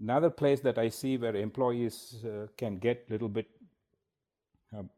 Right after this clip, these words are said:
um, sidetracked is between speed versus safety.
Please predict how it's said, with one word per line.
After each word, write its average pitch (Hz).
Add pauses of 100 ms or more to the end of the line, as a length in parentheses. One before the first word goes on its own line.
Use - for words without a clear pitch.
(280)
um, 98
sidetracked 120 (340)
is 110
between 110
speed 131
versus 107
safety. 95